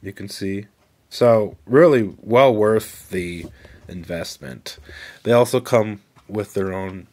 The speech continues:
case, so we will be putting probably them back in the case, just for the fact that getting dust in all these areas.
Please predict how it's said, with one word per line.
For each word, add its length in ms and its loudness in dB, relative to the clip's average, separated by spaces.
case, 600 -6
so 460 -10
we 180 -6
will 400 -2
be 360 -12
putting 260 -8
probably 340 -6
them 200 -14
back 280 -8
in 60 -16
the 80 -16
case, 300 -8
just 200 0
for 140 0
the 80 -2
fact 360 -2
that 140 -8
getting 280 -2
dust 340 -6
in 80 -10
all 160 -10
these 200 -12
areas. 540 -12